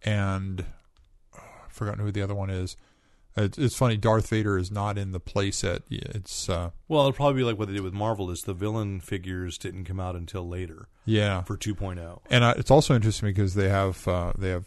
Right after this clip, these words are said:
Speaker 1: of course, Anakin Skywalker from the Clone Wars, and they have Darth Vader too. So you'd be able to play, you could play Anakin versus
Speaker 2: Will there
Speaker 1: Darth
Speaker 2: be a
Speaker 1: Vader.
Speaker 2: connection? Yes, uh, in the play set, yes.
Speaker 1: Yeah.
Speaker 2: Okay, in the toy box, rather.
Speaker 1: Yeah.
Speaker 2: Uh, yeah, I saw a vis-, uh, a, a design for Chewie,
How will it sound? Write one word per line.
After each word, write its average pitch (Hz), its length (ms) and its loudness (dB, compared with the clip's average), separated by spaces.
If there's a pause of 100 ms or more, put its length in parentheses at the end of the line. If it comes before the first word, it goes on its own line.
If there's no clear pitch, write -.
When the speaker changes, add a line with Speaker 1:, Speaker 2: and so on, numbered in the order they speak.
Speaker 1:
of 135 80 -10
course, 104 240 -2
Anakin 110 400 -2
Skywalker 95 760 0
from - 140 -8
the 92 100 -8
Clone 98 220 -6
Wars, 92 240 -4
and 92 100 -4
they 95 60 0
have 85 100 0
Darth 87 280 -2
Vader 87 300 -4
too. 85 260 -6
So - 160 -8
you'd 90 60 -2
be 92 60 -2
able 85 200 -6
to - 100 -16
play, 92 440 -4
you 127 200 -8
could 95 100 -6
play 87 320 -6
Anakin 92 380 -6
versus 90 260 -4
Speaker 2:
Will 117 160 6
there 107 120 2
Speaker 1:
Darth 90 100 2
Speaker 2:
be 104 80 2
a 101 60 -2
Speaker 1:
Vader. 101 120 0
Speaker 2:
connection? 104 420 -2
Yes, 104 360 -2
uh, - 20 -2
in 104 220 -4
the 104 80 -6
play 104 240 0
set, 98 280 -6
yes. 98 380 -6
Speaker 1:
Yeah. 95 300 -2
Speaker 2:
Okay, 92 280 -2
in 104 100 -8
the 101 60 -6
toy 113 220 2
box, 87 340 -6
rather. 98 160 0
Speaker 1:
Yeah. 95 200 2 (440)
Speaker 2:
Uh, 107 540 2
yeah, 101 180 -2
I 95 40 -2
saw 104 340 2
a 98 180 -6
vis-, 95 340 -2
uh, 98 320 -4 (340)
a, 98 100 -12
a 95 40 -8
design 92 440 -6
for 92 160 -8
Chewie, 92 540 -4